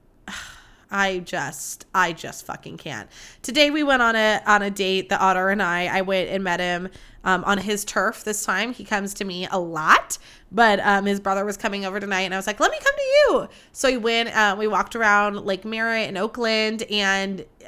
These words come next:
we went to this, sat to this nice, beautiful restaurant. Like, it was so gorgeous. It was right on the water, and it was right where we could see all the dogs passing by.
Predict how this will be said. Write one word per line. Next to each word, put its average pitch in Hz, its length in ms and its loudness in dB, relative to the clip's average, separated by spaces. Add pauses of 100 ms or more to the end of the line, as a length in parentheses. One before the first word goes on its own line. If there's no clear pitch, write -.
(120)
we 220 160 -6
went 202 220 -4
to 220 60 -10
this, 208 200 -6 (100)
sat - 520 -2
to - 60 -10
this 277 200 -6
nice, 208 500 -2
beautiful 202 500 -4
restaurant. 214 720 0
Like, 190 360 -2 (360)
it 214 100 -2
was 208 140 -2
so 214 200 0
gorgeous. 214 360 -4
It 214 40 -4
was 196 120 -6
right 196 220 0
on 226 100 0
the 269 80 0
water, 180 540 0 (400)
and 202 500 0
it 208 100 -2
was 202 200 -6
right 208 180 -2
where 214 140 -2
we 202 100 -4
could 202 160 -6
see 208 240 -8
all 185 160 0
the 190 120 -4
dogs 151 400 -6
passing - 360 -6
by. 185 380 -8